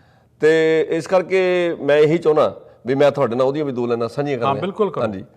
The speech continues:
Speaker 1: ਮੈਂ
Speaker 2: ਤੇ
Speaker 1: ਪਹਿ-
Speaker 2: ਤੁਹਾਡੇ ਨਾਲ ਤੁਹਾਡੇ ਦੋਸਤ ਦਾ ਨਾਂ ਜ਼ਰੂਰ ਦੱਸ ਦਿਓ, ਮੈਂ ਅਗਲੇ ਸੈਗਮੈਂਟ ਦੇ ਵਿੱਚ ਉਹਨਾਂ ਨੂੰ ਵੀ ਲੈਣਾ ਹੈ।
Speaker 1: ਠੀਕ ਹੈ, ਠੀਕ ਹੈ।
Speaker 2: ਉਹਨਾਂ ਦਾ ਨਾਮ ਕੀ ਹੈ
Speaker 1: ਠੀਕ
Speaker 2: ਪਹਿਲਾਂ
Speaker 1: ਹੈ।
Speaker 2: ਤਾਂ ਇਹ ਦੱਸੋ।
Speaker 1: ਉਹਨਾਂ ਦਾ ਜੀ ਮਨਜੀਤ ਸਿੰਘ ਰੰਧਾਵਾ।
Speaker 2: ਹੂੰ।
Speaker 1: ਇਹ ਵੀ ਨਵੇਂ ਨਵੇਂ ਇੰਡੀਆ ਤੋਂ ਆਏ ਆ।
Speaker 2: ਹੂੰ।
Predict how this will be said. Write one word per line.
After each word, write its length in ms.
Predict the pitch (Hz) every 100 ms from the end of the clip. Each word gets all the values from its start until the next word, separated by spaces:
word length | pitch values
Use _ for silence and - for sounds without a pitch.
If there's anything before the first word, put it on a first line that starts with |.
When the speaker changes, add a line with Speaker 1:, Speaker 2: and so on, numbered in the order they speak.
| _ _ _ _
Speaker 1:
ਮੈਂ 160 | 156 202
Speaker 2:
ਤੇ 80 | 202
Speaker 1:
ਪਹਿ- 240 | 202 -
Speaker 2:
ਤੁਹਾਡੇ 240 | 160 185
ਨਾਲ 220 | 202 180 190
ਤੁਹਾਡੇ 260 | 196 196
ਦੋਸਤ 360 | 160 147 156 165
ਦਾ 120 | 185
ਨਾਂ 220 | 160 160
ਜ਼ਰੂਰ 260 | 151 165 202
ਦੱਸ 180 | 160 127
ਦਿਓ, 260 | 143 202 - _ _ -
ਮੈਂ 380 | 143 165 151 147
ਅਗਲੇ 340 | 156 170 180
ਸੈਗਮੈਂਟ 440 | - 139 139 156 156
ਦੇ 100 | 165
ਵਿੱਚ 180 | 165
ਉਹਨਾਂ 220 | 160 175 208
ਨੂੰ 100 | 196
ਵੀ 80 |
ਲੈਣਾ 220 | 156 107 87
ਹੈ। 60 | - _
Speaker 1:
ਠੀਕ 280 | 147 131 -
ਹੈ, 120 | 80 _ _ _ _ _
ਠੀਕ 240 | 139 113
ਹੈ। 100 | 87 - 147
Speaker 2:
ਉਹਨਾਂ 160 | 160
ਦਾ 80 | 156
ਨਾਮ 240 | 139 143
ਕੀ 140 | 151 170
ਹੈ 40 |
Speaker 1:
ਠੀਕ 140 | 170 151
Speaker 2:
ਪਹਿਲਾਂ 100 | -
Speaker 1:
ਹੈ। 40 |
Speaker 2:
ਤਾਂ 100 | 147
ਇਹ 60 | 147
ਦੱਸੋ। 260 | 131 -
Speaker 1:
ਉਹਨਾਂ 200 | 143 202
ਦਾ 140 | 196 185
ਜੀ 120 | 190
ਮਨਜੀਤ 300 | 165 143 143
ਸਿੰਘ 240 | 160 151
ਰੰਧਾਵਾ। 540 | 147 131 107 107 - -
Speaker 2:
ਹੂੰ। 280 | 135 120 110 127
Speaker 1:
ਇਹ 80 |
ਵੀ 80 | 156
ਨਵੇਂ 240 | 151 143 139
ਨਵੇਂ 200 | 139 143
ਇੰਡੀਆ 220 | 123 123
ਤੋਂ 140 | 117
ਆਏ 140 | 104 101
ਆ। 120 | 98
Speaker 2:
ਹੂੰ। 280 | 131 123